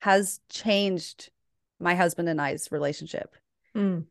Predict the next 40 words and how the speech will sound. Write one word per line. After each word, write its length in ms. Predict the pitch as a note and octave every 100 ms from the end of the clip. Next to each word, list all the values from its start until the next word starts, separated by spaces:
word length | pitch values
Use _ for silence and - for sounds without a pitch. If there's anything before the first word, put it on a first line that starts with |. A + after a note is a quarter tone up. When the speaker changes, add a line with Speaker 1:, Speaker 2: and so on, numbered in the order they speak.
| _
Speaker 1:
'Cause 280 | A#3 G3+ F#3
now 400 | G#3 G3 G3 G#3
that 280 | G3+ F#3+ -
when 360 | G3 F#3+ F#3+
I 100 | F#3+
do 280 | F#3 F3 F#3
explode 440 | F#3+ - - F3+ F#3
over 160 | F3
something, 540 | F3 F3 E3 F#3+ B3 D4+
it 140 | D#3
happens, 440 | - F#2+ - A3+
of 100 | C4+ -
course, 420 | F3 F3 A#3 -
a 80 | F#3+
little 220 | G3 A3
bit 200 | B3 E4
less 320 | A#3 A3+ A3+
here 180 | - A3+
and 120 | A3+
there 140 | G3+ G3
because 220 | G#3+ G3
I'm 100 | G3
more 160 | F#3+ F#3
mindful 440 | F3 E3+ - E3+
of 120 | D#3+
it. 80 | E3+
I'm 140 | F3 E3
mindful 480 | D#3 D#3+ E3 E3+
of 120 | E3+ D#3+
taking 220 | D#3+ E3
care 160 | E3+
of 100 | D3+
my 120 | D#3 D3
needs. 480 | G#3+ D4 C#4 B3+
I'm 100 | G#3
mindful 360 | F3+ D#3+ - D#3+
of 100 | D#3
making 240 | D3+ D#3
sure 200 | D#3+ D#3
that 140 | D3+